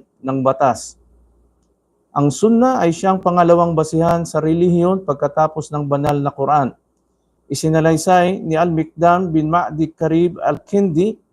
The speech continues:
kalugdan siya ng Allah, sinabi niya, sinabi ng sugo ng Allah sallallahu alaihi wasallam,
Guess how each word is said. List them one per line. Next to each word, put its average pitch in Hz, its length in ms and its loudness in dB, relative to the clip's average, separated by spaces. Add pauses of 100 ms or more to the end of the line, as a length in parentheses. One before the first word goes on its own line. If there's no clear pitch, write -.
(120)
kalugdan 139 400 -2
siya 143 160 -2
ng 143 80 0
Allah, 151 240 0
sinabi 165 480 0
niya, 165 320 0 (560)
sinabi 196 480 0
ng 165 160 -2
sugo 180 400 2
ng 156 160 -2
Allah 170 320 2
sallallahu 160 560 2
alaihi 147 240 0
wasallam, 165 560 -2